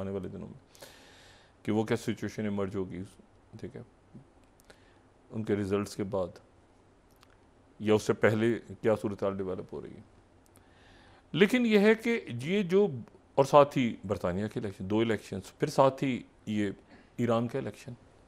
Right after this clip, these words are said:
यानी उनके कल प-, अब ये दो चार दिन में नॉमिनेशन पेपर्स और फिर उसके बाद इलेक्शन ईरान का।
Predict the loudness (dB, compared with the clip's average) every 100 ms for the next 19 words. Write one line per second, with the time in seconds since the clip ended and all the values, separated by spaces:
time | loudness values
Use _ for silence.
0 | _ -6 -2 0 0 -2 4 4 4 -6
1 | -16 -10 -6 -4 -2 0 0 4 2 2
2 | -2 -2 -6 -10 -6 -4 -2 -2 -4 -4
3 | -4 -2 -2 -2 -4 -4 -6 -6 -10 -8
4 | -6 -8 -6 -14 -14 -20 -20 -20 -20 -20
5 | _ -20 _ -2 2 2 0 -8